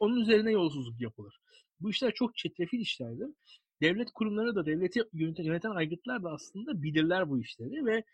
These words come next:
bürokrasiyle çok fazla oynamamak gerekir. Bürokrasinin içerisinde de, e, o yolları arayacak, bulacak zeka <laughs> vardır ilginç bir şekilde. Bürokrasi biraz bunu, ya bunu yapmanın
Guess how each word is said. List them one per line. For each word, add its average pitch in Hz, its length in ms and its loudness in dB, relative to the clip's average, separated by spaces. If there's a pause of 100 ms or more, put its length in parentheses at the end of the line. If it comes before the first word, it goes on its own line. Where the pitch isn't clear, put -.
(460)
bürokrasiyle 233 840 2
çok - 300 -8
fazla 214 340 0
oynamamak 233 540 0
gerekir. 180 400 -2
Bürokrasinin 254 580 -2
içerisinde 240 600 -2
de, 247 220 0 (420)
e, 175 240 0 (100)
o 240 140 6
yolları 247 440 2
arayacak, 196 560 4
bulacak 196 380 2
zeka 214 440 0
<laughs> - 0 -
vardır 165 320 4
ilginç 143 360 -2
bir 139 60 -8
şekilde. 170 480 -6
Bürokrasi 175 460 0
biraz 202 240 0
bunu, 190 320 0 (420)
ya 143 220 -4
bunu 185 160 0
yapmanın 185 520 2